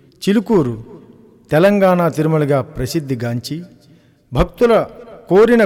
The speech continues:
కోర్కెలు తీర్చే కల్పతరువుగా పేరొందింది. దినదిన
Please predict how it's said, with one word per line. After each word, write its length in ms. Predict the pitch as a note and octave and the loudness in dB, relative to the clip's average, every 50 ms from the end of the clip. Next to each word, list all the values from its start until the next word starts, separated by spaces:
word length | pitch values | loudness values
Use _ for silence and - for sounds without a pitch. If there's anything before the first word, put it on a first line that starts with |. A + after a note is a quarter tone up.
| - - | 0 2
కోర్కెలు 400 | F3 G#3 - - - G#3 F#3+ E3+ - E3+ | 2 2 2 2 0 0 0 0 0 -2
తీర్చే 340 | D#3+ C#3+ - - D3+ C3+ A#2+ A2 - - _ - - - _ _ _ _ _ _ _ _ - | -4 -4 -4 -6 -6 -6 -6 -8 -10 -18 _ -20 -20 -20 _ _ _ _ _ _ _ _ -4
కల్పతరువుగా 760 | C3+ D3+ E3 C#3+ E3+ E3 - D3+ C#3 C#3 C3 B2 A2 A#2+ B2+ C#3+ E3 E3 - - - - - - - _ _ _ _ - | -2 -2 0 0 -2 -2 -2 -2 -2 -2 -2 -4 -4 -6 -6 -8 -8 -12 -18 -20 -20 -20 -20 -20 -20 _ _ _ _ -2
పేరొందింది. 600 | C3+ C#3+ D3+ D3 C#3 C3 A#2+ A#2 G#2+ G2+ - - - - - - - - _ _ _ _ _ _ _ _ _ _ _ _ _ _ _ - | 0 2 2 2 0 -2 -2 -4 -6 -8 -10 -14 -16 -20 -20 -20 -20 -20 _ _ _ _ _ _ _ _ _ _ _ _ _ _ _ -10
దినదిన 400 | B2+ C3 E3 F3 F#3+ F3 F#3 F3+ | -4 0 0 2 2 2 2 0